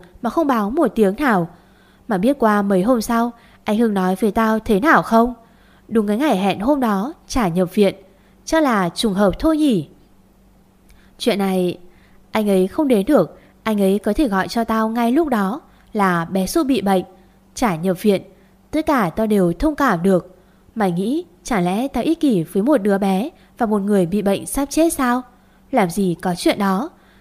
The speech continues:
Tao còn chấp nhận nuôi bé Su được, thì tao tính toán gì hả mày?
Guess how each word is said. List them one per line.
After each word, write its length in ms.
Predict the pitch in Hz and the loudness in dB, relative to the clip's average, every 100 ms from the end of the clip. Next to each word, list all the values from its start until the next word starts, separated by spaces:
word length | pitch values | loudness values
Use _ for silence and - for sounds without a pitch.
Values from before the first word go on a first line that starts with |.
| _ - | _ -6
Tao 140 | 208 | 0
còn 180 | 214 170 | 0 0
chấp 140 | 302 | 0
nhận 340 | 320 247 - 202 | 0 0 -2 -2
nuôi 140 | 226 | 0
bé 160 | 202 190 | 0 0
Su 240 | 311 294 | 2 4
được, 320 | 247 165 - - _ | 4 2 -2 -20 _
thì 120 | - 170 | -6 -2
tao 260 | 208 220 | 0 -2
tính 220 | 226 220 | -2 -2
toán 200 | 202 196 | 0 -2
gì 200 | 202 320 | 0 -2
hả 240 | 175 214 175 | 0 -2 -2
mày? 320 | 175 185 | -2 -2